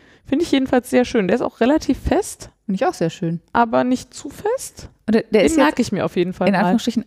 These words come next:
Speaker 2: einfach mit zwei Fäden.
Speaker 1: Ja, also man, ja. Also es ist jetzt schon wieder drei Wochen her, dass ich das gemacht habe, aber es war nicht sehr viel komplizierter als einfach
Speaker 2: Cool.
Speaker 1: mit zwei Fäden.
Speaker 2: Ja.
Speaker 1: Ähm,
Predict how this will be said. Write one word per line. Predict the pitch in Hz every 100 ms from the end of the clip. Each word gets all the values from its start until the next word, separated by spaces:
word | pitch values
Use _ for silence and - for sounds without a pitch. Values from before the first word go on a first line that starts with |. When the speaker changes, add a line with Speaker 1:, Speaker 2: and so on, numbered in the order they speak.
| -
Speaker 2:
einfach | 233 320 - 294 285 - - 226
mit | 240 -
zwei | - 226
Fäden. | 233 233 175 170 170 - _ _
Speaker 1:
Ja, | - 226 240 311 440
also | - 247
man, | 254 - - - - -
ja. | - 220 170 151 _ 262 _ _ _ _ - -
Also | 202
es | -
ist |
jetzt | 220 202
schon | 208
wieder | 190 196
drei | 196 190
Wochen | 190
her, | 202
dass | 208
ich |
das | 202 -
gemacht | 185 226
habe, | 330 -
aber | 196 214
es | 208 226
war | 220 233 240 233 _ _ _
nicht | 226 247 -
sehr | 220 226
viel | 196
komplizierter | 202 180 170 - 165 - -
als | 170 - - _ _ 247
einfach | - - 247
Speaker 2:
Cool. |
Speaker 1:
mit | 185
zwei | - 165
Fäden. | 175 190 262 - -
Speaker 2:
Ja. | 247 - _ _ _ -
Speaker 1:
Ähm, | 214 220 220 214 214